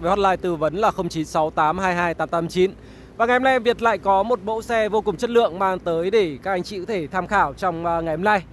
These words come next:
À, với một cái sản phẩm đến từ một cái thương hiệu của Mỹ đó là Chevrolet Cruze. Thì trước các bác ở đây em đang có là một chiếc Chevrolet Cruze phiên bản L T Z số tự động, động cơ máy một chấm tám được sản xuất năm hai nghìn không trăm mười bảy.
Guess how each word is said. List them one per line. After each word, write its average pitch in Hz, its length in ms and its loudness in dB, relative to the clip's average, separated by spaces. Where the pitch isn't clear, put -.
À, 185 160 0
với 208 140 -2
một 269 80 0
cái 277 80 -6
sản 220 200 0
phẩm 185 280 0
đến 175 200 -6
từ 262 140 0
một 190 100 -2
cái 185 80 -10
thương 220 160 2
hiệu 220 280 2
của 165 120 -4
Mỹ 208 320 -4
đó 170 180 0
là 202 100 0
Chevrolet 202 460 0
Cruze. 220 220 2
Thì 240 200 -4
trước 302 180 0
các 269 60 0
bác 285 160 4
ở 214 60 -4
đây 240 120 2
em 240 100 2
đang 233 180 2
có 190 280 4
là 254 60 0
một 226 200 -6
chiếc - 200 -10
Chevrolet 226 420 0
Cruze 220 300 2
phiên 208 200 -2
bản 165 220 2
L 170 40 -2
T - 40 -6
Z 208 280 2
số 202 200 -6
tự 226 80 -2
động, 202 180 2
động 175 180 -4
cơ 196 140 0
máy 170 180 -2
một 208 180 -4
chấm 175 160 -8
tám 170 260 2
được 185 80 -2
sản 147 140 -4
xuất 247 180 -4
năm 196 140 0
hai 180 120 2
nghìn 160 140 -2
không 175 80 -4
trăm 185 160 -2
mười 170 80 0
bảy. 180 200 4